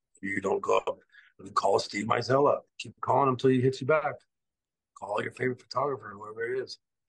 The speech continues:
Be like, "Hey, man, I want to take a meeting." I don't know. All they can say is no, but watch what they did. Study what they did. It's, that's why studying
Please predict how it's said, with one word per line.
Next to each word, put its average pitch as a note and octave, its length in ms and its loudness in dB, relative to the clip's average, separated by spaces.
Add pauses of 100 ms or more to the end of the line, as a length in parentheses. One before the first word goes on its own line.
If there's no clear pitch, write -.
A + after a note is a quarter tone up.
(220)
Be F#2 60 -14
like, F#2 180 -8
"Hey, C3 200 -4
man, A#2 120 -8
I A#2+ 60 -4
want A#2 140 -2
to B2 100 -10
take A#2+ 140 -16
a - 20 -12
meeting." B2+ 240 0
I - 100 -14
don't A#2 140 -10
know. G#2+ 260 -14 (200)
All - 80 -12
they G#2+ 100 -8
can - 100 -16
say - 140 -8
is G#2+ 220 -6
no, A2+ 340 -6 (140)
but F#2 120 -18 (1200)
watch A2+ 340 0
what G2 160 -6
they A#2+ 180 -2
did. G2+ 260 -6
Study A#2 400 -2
what F#2+ 180 -2
they F2 80 -10
did. F2 180 -20
It's, - 220 -18
that's G2+ 160 -8
why G2 160 -2
studying G#2 460 -8